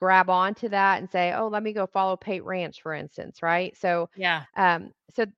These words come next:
Speaker 1: so that's one thing. And then the other, other piece of it, before I kinda go into more about working with influencers, is approaching them is,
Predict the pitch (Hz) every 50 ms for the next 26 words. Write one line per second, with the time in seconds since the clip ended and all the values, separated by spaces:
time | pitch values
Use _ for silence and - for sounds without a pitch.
0 | _ - - - 214 202 226 247 240 _ 220 220 240 240 214 208 196 185 185 185
1 | - 190 202 196 196 196 196 208 226 247 254 240 233 214 - - 160 202 226 220
2 | - 240 220 202 - 214 196 190 190 190 190 175 180 - - 220 - - 214 196
3 | 185 185 180 180 180 180 185 185 190 - 190 185 185 185 190 190 185 180 - -
4 | - 170 170 170 165 165 - - - 175 175 - 180 175 165 165 - - 175 175
5 | - 175 170 170 170 - 180 165 175 - - 170 180 170 - - - 180 - -
6 | 254 269 320 - - 247 214 202 190 185 175 170 175 180 - _